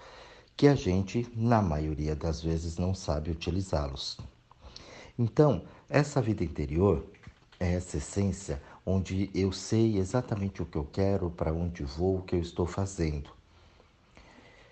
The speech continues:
Nós temos dentro do peito, né, um conjunto do peito, que eu digo dessa estrutura todo o corpo, né? É só um arquétipo, o peito,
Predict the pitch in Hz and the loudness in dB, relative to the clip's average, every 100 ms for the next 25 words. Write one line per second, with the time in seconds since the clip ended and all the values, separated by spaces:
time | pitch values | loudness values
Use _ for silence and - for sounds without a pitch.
0 | _ - 85 87 - 92 87 85 82 78 | _ -4 0 0 2 0 2 0 -2 -2
1 | 69 - - 98 95 - - - - - | -8 -4 2 2 2 -6 -14 -16 -14 -14
2 | - - 78 104 - 82 80 87 80 87 | -10 -6 -2 -2 -4 -6 -4 -2 -2 -2
3 | 80 90 - 233 - 147 202 214 180 175 | -4 -4 -2 -2 2 0 0 0 2 2
4 | 135 - 98 - 101 82 76 90 73 - | -4 -4 -8 -4 -2 -2 0 -2 -2 -4
5 | 95 87 80 73 80 101 107 67 69 90 | -2 -2 -2 -4 0 0 -2 -6 -6 -4
6 | 85 80 71 - 85 80 - 78 - - | -2 -2 -4 -2 -2 -2 -6 -8 -6 -10
7 | 69 104 104 - | -2 0 0 -4